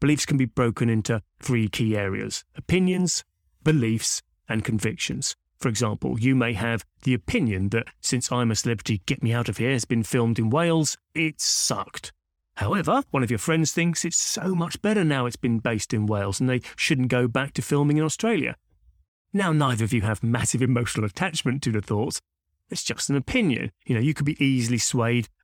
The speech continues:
by, you know, one way or the other. So I suppose you could class an opinion as simply a lightweight belief.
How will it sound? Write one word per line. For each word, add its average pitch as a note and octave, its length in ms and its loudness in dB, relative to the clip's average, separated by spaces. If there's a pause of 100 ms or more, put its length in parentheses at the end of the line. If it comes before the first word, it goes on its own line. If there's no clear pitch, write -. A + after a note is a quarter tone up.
by, B2 200 0
you C#3+ 220 0
know, A2+ 120 -2
one C3 220 2
way B2+ 120 4
or B2+ 80 4
the D3 160 2
other. - 280 -2 (220)
So D3+ 220 -2
I D#3 40 0
suppose D3+ 800 0
you E3+ 120 0
could - 260 -2 (100)
class G3+ 460 -2
an C#3+ 120 -4
opinion C#3 460 0
as A#2 140 0
simply C#3+ 500 0
a A#2+ 300 0
lightweight A2 920 -2
belief. F#2+ 600 -4